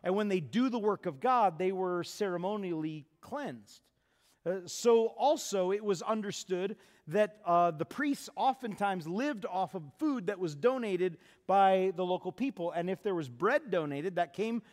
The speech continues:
from a farmer who worked the field and, and grew the, the grain, and it was harvested, and somebody's hands worked that bread, and it was baked, and it was brought to them. And so rather than go dip themselves in the mikvah,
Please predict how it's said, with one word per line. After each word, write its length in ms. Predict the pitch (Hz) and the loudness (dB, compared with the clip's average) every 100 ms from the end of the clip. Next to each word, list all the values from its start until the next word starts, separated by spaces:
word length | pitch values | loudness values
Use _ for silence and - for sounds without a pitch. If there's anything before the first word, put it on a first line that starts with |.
| _ _ | _ _
from 180 | 240 254 | 2 2
a 60 | |
farmer 420 | - 180 160 170 190 | 2 2 2 2 0
who 160 | 190 | 0
worked 380 | 165 160 254 214 | 2 4 4 2
the 80 | 196 | -12
field 380 | - 139 151 160 | -8 -6 -6 -6
and, 220 | 160 156 - _ | -6 -6 -10 _
and 220 | 156 165 120 | -4 -4 -2
grew 320 | 175 285 285 | 0 2 4
the, 160 | 220 175 | 2 0
the 80 | 165 | -6
grain, 460 | 139 143 135 147 180 | -4 -4 -2 -4 -4
and 120 | 175 | -6
it 80 | 165 | -4
was 140 | 151 | -4
harvested, 640 | 196 269 214 - 170 170 165 - _ | 0 0 0 -6 -4 -4 -6 -14 _
and 180 | 170 190 | -4 -4
somebody's 420 | - 247 214 180 | 0 -2 -2 -4
hands 480 | 208 247 226 208 156 | -4 -2 -2 -4 -6
worked 520 | 165 202 247 - 175 | -2 0 0 -4 -4
that 300 | 196 202 156 | 2 2 0
bread, 320 | 156 214 190 | -2 2 2
and 160 | 185 180 | 2 -4
it 80 | 208 | -4
was 160 | 175 | -6
baked, 400 | 123 208 214 202 _ - _ | -2 0 0 -2 _ -20 _
and 120 | 160 | -4
it 40 | 185 | -2
was 140 | 170 | -4
brought 300 | 117 247 294 | 0 0 0
to 80 | 208 | -2
them. 160 | 180 175 | -2 -2
And 120 | 175 | -6
so 260 | - 220 | -2 0
rather 360 | 196 202 240 233 | 2 4 4 2
than 180 | 214 185 | 0 0
go 140 | 190 | -2
dip 260 | 165 202 - | -2 -2 -2
themselves 440 | 190 151 185 160 | -8 -4 -4 -2
in 100 | 165 | -4
the 60 | 160 | -4
mikvah, 440 | 220 269 196 180 | -6 -2 0 0